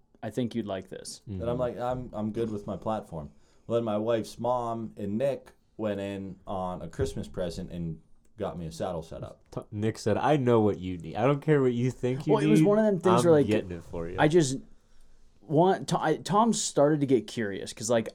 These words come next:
Speaker 1: I, I got one and was really liking it, our, uh, buddy Sharpie, he's
Speaker 3: He's
Speaker 1: been on.
Speaker 3: strictly a
Speaker 1: He's
Speaker 3: saddle.
Speaker 1: strictly saddle, and I think once, like,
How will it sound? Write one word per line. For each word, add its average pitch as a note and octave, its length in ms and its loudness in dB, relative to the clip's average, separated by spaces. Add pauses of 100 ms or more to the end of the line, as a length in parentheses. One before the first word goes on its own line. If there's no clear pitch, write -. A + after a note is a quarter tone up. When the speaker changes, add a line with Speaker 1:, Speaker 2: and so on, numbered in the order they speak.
Speaker 1:
I, D#3 280 2 (160)
I C3+ 200 2
got C#3+ 320 4
one C#3+ 280 2
and B2+ 140 0
was A#2+ 140 0
really B2 200 6
liking A2+ 360 4
it, A2 140 -2 (400)
our, A#2 400 2
uh, G#2+ 200 0
buddy C3 260 4
Sharpie, B2 580 0 (340)
he's B2 200 -2
Speaker 3:
He's A2 100 6
Speaker 1:
been B2 80 4
on. B2+ 180 4
Speaker 3:
strictly G#2 360 2
a - 60 -2
Speaker 1:
He's D3+ 220 6
Speaker 3:
saddle. D#3 160 -2
Speaker 1:
strictly D#3 280 4
saddle, B2+ 500 4
and A#2+ 100 0
I A#2+ 80 2
think E3 260 2
once, D3 380 2
like, B2 320 0